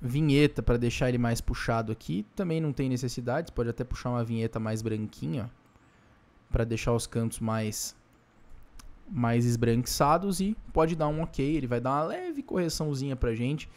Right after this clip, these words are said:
Como eu falei, isso aqui não precisa de muita coisa, né? Só o pouquinho do pouquinho já resolve aí o nosso problema. E aí depois você pode trabalhar, por exemplo, criar um arquivo aí em mil novecentos e vinte por mil e oitenta, criar ali um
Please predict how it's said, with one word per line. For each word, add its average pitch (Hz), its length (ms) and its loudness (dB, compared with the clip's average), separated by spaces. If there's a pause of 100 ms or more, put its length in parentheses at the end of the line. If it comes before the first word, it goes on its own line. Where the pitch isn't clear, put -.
(280)
Como 202 120 0
eu 196 40 6
falei, 175 300 2
isso 127 160 0
aqui 180 160 -4
não 190 140 -2
precisa 180 260 -2
de 160 80 -4
muita 175 260 -2
coisa, 113 400 -2
né? - 140 -4
Só 180 440 0
o 170 80 2
pouquinho 165 460 -2
do 165 80 0
pouquinho 151 480 -2
já 139 240 2 (840)
resolve 131 500 6
aí 135 80 4
o 135 80 4
nosso 131 240 2
problema. 127 460 2 (500)
E 214 60 10
aí 262 100 10
depois 254 340 6
você 311 120 2
pode 240 280 4
trabalhar, 240 500 6
por 156 180 6
exemplo, 127 320 6
criar 135 240 2
um 147 80 4
arquivo 135 400 2
aí 127 180 4
em 110 240 -2 (640)
mil 131 160 0
novecentos 127 460 2
e 117 60 2
vinte 117 280 0
por 120 160 0
mil 117 140 2
e 117 100 2
oitenta, 185 540 0 (840)
criar 131 340 6
ali 123 220 4
um 113 400 2